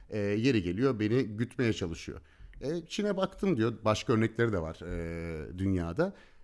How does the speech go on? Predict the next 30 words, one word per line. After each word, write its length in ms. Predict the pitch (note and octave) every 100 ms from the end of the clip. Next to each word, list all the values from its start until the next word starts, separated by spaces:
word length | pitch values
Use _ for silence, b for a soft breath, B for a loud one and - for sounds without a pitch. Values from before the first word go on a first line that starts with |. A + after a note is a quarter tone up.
| B
E, 60 | C#3
e, 120 | C#3
ekonomik 600 | D#3 D3+ - C#3 F#3 G#3+
gelişme 440 | - D3+ D3 A3 F3
için 360 | - G#3 A3+
demokrasiye 500 | G#3+ F3 - - -
ihtiyaç 320 | F#3 G3+ F#3
yokmuş 380 | E3 C3+ F#2 -
diyor. 180 | E2+ C#2+ - -
Ha, 340 | - D#3 D3+ C#3
bu 100 | D#3
güzel. 340 | D3+ C3+ F2 - b b b
İkincisi, 760 | B2 A#2 F3 F3 F3 - A3 G3+ - - - - -
e, 60 | A#2
internette 680 | B2 A2+ C3+ D3 D#3 - F#3+
de 200 | D#3 C3+
diyor 160 | C3+
böyle 180 | B2 B2+
bir 60 | A#2+
sınırsızlığa 600 | - B2+ - A2+ B2+ A#2+
gerek 340 | G#2+ A#2 -
yokmuş. 440 | E2 - C3 - -
Ben 260 | A#2 A2 G2+
de 80 |
aynı 200 | G2+ G2
Çin 240 | F#2 - F2+
gibi, 260 | D#2 C3+ C#3+ B B B -
e, 180 | G2+
bir 100 | G#2+
takım 400 | G#2 E2+ - D#3+